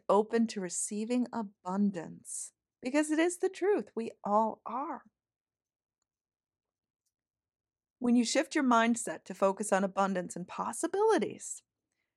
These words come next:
the universe responds accordingly. So expand your consciousness. The universe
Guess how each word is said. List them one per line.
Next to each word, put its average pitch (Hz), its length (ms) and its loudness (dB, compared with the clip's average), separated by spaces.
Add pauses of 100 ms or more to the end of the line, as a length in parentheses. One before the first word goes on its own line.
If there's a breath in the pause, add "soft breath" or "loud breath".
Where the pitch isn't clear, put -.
(120)
the 202 100 -4
universe 247 520 2
responds 202 480 4
accordingly. 240 720 -2
So - 200 -2
expand 226 540 0
your 240 140 -2
consciousness. 233 840 -2
The 220 120 -2
universe 214 720 2